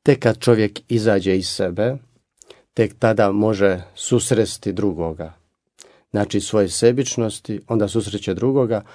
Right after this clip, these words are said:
a u tom drugomu se često nalazi Bog.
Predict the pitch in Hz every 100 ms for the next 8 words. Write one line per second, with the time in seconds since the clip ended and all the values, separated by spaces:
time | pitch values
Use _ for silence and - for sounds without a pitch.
0 | - 113 113 123 101 113 110 107 104 101
1 | 98 - - _ - 101 107 92 - 82
2 | - 95 95 87 85 78 87 85 85 _